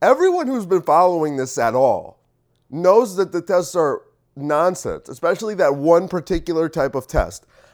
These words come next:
I'll explain to you while I'm speaking in coded language.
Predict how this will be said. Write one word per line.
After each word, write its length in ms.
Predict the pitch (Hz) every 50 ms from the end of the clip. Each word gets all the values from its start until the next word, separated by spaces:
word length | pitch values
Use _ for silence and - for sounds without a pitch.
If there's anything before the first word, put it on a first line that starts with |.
| _
I'll 160 | - 156 175
explain 480 | 185 185 - - - 180 180 185 196 202
to 80 | - 220
you 80 | 208
while 160 | 190 175 175
I'm 80 | 156 156
speaking 440 | - - - - 175 170 135 156 156
in 160 | 151 135 131
coded 360 | - - 143 135 131 135 120
language. 880 | 104 113 117 113 117 117 107 95 95 87 85 82 82 - - - _